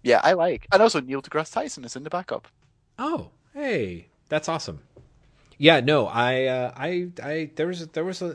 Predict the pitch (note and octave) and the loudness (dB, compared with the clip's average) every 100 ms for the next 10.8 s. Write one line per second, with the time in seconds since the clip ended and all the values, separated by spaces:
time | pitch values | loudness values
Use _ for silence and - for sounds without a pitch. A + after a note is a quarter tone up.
0 | - D3 F3 F3+ F#3+ F#3 E3 D#3 D3+ D3+ | -10 -8 -8 -6 -6 -4 -2 0 0 -2
1 | D3 C#3 - _ - A3 G3 - C3+ D#3 | -4 -8 -14 _ 0 6 6 4 -8 -8
2 | - C#3+ C#3 _ _ - B2 C#3+ D#3 - | -8 -10 -10 _ _ -12 -6 -6 -6 -4
3 | D3 C#3+ B2+ C3+ C#3+ F3 - D#3 A2+ A#2 | -4 -2 -4 -8 -8 -8 -6 -8 -6 -8
4 | A2+ - G#2 G2+ F2 - E2 - A2+ - | -6 -8 -8 -8 -12 -18 -18 -14 -14 -16
5 | _ _ _ _ _ E3 - - - _ | _ _ _ _ _ -12 -10 -10 -12 _
6 | _ _ _ _ G#2 F#3+ C#4+ D4+ - - | _ _ _ _ -8 -4 -4 -4 -8 -14
7 | - _ _ _ C4+ - D#3+ D#3 - D3+ | -18 _ _ _ -14 8 8 8 2 -12
8 | C#3 C3 B2 A#2 B2 B2+ A2+ G#2+ G#2+ A#2+ | -10 -10 -8 -8 -8 -10 -10 -12 -6 -2
9 | D3 C3+ B2 A#2+ - - A#2 G#2 G2+ A#2+ | -2 -2 -8 -8 -14 -6 -4 -4 -4 -2
10 | C3+ B2+ A#2+ A2 - A#2 A#2+ | 0 -2 -2 -6 -4 -4 -4